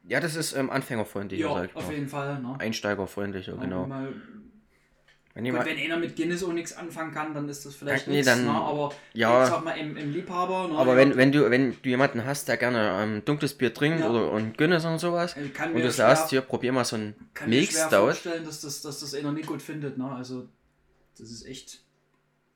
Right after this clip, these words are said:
Speaker 1: Geil.
Speaker 2: Hm.
Speaker 1: Sehe ich auch
Speaker 2: Absolut.
Speaker 1: so. <laughs> Sehe ich ganz genauso.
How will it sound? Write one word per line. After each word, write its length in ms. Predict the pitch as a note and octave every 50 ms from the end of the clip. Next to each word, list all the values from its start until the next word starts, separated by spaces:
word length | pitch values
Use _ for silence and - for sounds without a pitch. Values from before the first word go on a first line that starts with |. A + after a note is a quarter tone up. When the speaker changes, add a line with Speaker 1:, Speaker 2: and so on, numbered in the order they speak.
| _ _ _ _ _ _ _ _ _ _ _ _ _ _ _ _ _ _ _ _ _ _ _ -
Speaker 1:
Geil. 360 | C3 A#2+ A#2 C3+ E3+ A3+ A3 - - _ _ -
Speaker 2:
Hm. 260 | C#3+ D3+ C#3 - - - _ _ _ _ _ _ - - - - - - - _ _ _ _ _ _ _ _ _ _ _ _ _ _ _ _ _ _ _ _ _ _ _ _ _ _ - _ _
Speaker 1:
Sehe 220 | _ - - C3+ C3+
ich 100 | C3 -
auch 120 | C3+ C3
Speaker 2:
Absolut. 280 | C#3+ C3 B2 A#2+ A#2 - - _ _ _ - - - - - G#3+ G#3+ -
Speaker 1:
so. 0 |
<laughs> 60 | - -
Sehe 180 | - - B2+
ich 100 | B2+ -
ganz 220 | - B2+ B2 A#2 -
genauso. 440 | A2 A2 A2 A2 A#2 A#2+ A#2+ A#2+